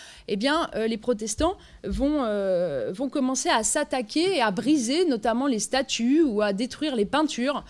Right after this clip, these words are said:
qui, dans les églises, hein, catholiques qui représentent, euh, ces saints personnages. On a aussi, euh, des protestants, donc des Français, qui vont publiquement, euh, marquer leur foi protestante en refusant, par exemple, euh, de participer à certaines messes.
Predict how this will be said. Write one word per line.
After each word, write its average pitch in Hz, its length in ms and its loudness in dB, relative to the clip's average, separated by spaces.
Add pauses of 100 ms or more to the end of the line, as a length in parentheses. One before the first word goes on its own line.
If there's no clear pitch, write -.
(280)
qui, - 160 -12
dans 233 160 0
les 226 200 0
églises, 233 440 2
hein, 160 320 -6
catholiques 208 440 0
qui 262 120 0
représentent, 247 840 0
euh, 208 160 -2
ces 233 160 -2
saints 277 180 -2
personnages. 240 640 -2 (520)
On 220 120 2
a 247 140 6
aussi, 254 380 4 (220)
euh, 226 100 0
des 240 280 0
protestants, 240 720 0
donc 175 120 -4
des 175 120 -6
Français, 240 380 -2
qui 262 120 -10
vont 233 160 0
publiquement, 311 720 4 (320)
euh, 208 100 -2
marquer 302 380 2
leur 269 160 0
foi 277 160 -2
protestante 254 800 -2
en 254 240 2
refusant, 254 800 0
par 214 180 -2
exemple, 214 640 -2 (320)
euh, 208 80 0
de 220 100 0
participer 240 640 -2
à 226 120 0
certaines 208 440 0
messes. 240 380 2